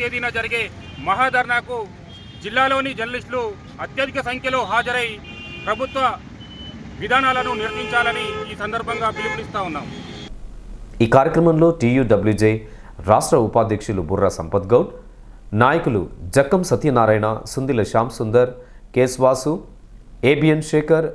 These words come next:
Speaker 2: సురభి శ్రీధర్, దబ్బెట శంకర్, మనోహర్ రెడ్డి, గోలి సమ్మిరెడ్డి, మ్యాజిక్ రాజా, గడ్డం శ్యామ్, ఇజగిరి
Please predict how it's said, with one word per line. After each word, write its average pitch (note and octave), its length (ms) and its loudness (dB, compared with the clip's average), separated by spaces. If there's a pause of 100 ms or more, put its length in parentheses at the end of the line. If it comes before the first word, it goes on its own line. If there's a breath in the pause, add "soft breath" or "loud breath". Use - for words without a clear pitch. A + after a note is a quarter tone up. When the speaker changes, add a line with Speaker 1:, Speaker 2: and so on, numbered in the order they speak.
Speaker 2:
సురభి B2 340 2
శ్రీధర్, C3 420 2 (440 loud breath)
దబ్బెట A#2+ 280 2 (100)
శంకర్, D3+ 380 2
మనోహర్ A#2+ 340 2
రెడ్డి, A#2+ 180 0 (100)
గోలి G2+ 240 2
సమ్మిరెడ్డి, G#2+ 440 2 (100)
మ్యాజిక్ F#2 360 0
రాజా, G#2+ 260 6 (140)
గడ్డం F2 360 -2
శ్యామ్, A#2 260 4 (720 soft breath)
ఇజగిరి D#3+ 340 6